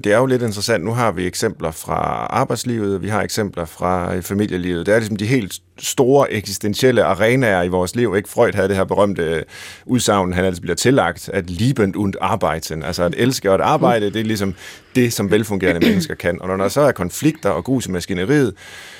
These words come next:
i nogle af de her, øh, arenaer,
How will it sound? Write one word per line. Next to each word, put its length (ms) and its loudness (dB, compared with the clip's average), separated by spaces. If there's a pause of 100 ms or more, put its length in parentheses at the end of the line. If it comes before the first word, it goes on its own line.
(500)
i 80 6
nogle 240 6
af 60 -2
de 80 0
her, 320 2 (140)
øh, 120 -2
arenaer, 640 0